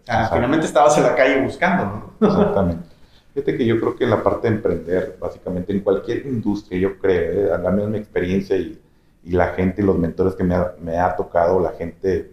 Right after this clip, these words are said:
Speaker 2: que se ha atravesado en mi vida en ese sentido, yo he concluido que al final del camino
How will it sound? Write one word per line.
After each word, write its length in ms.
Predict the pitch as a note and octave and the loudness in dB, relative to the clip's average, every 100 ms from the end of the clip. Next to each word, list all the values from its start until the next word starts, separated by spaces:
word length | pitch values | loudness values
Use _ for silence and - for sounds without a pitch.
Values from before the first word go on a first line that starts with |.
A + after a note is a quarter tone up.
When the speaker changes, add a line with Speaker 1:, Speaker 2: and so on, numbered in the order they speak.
| _ | _
Speaker 2:
que 80 | - | -10
se 80 | F2 | -8
ha 40 | |
atravesado 280 | E2 F#2+ F#2 | 0 2 2
en 40 | F#2 | 2
mi 80 | |
vida 160 | F2+ F2+ | 2 0
en 60 | F#2 | 0
ese 100 | F2+ | -2
sentido, 400 | F2 F2 E2 F#2 _ _ _ _ - _ - | -8 -8 -8 -10 _ _ _ _ -20 _ -6
yo 60 | |
he 40 | F#2 | -2
concluido 440 | C3 A#2 G#2+ A2 | 0 4 4 6
que 80 | G#2+ | 4
al 80 | F#2 | 2
final 340 | F#2+ F#2 F#2 | 2 4 4
del 160 | A2 G#2+ | 2 2
camino 560 | F#2+ F2+ F2+ F#2+ A#2+ | 2 2 2 2 -2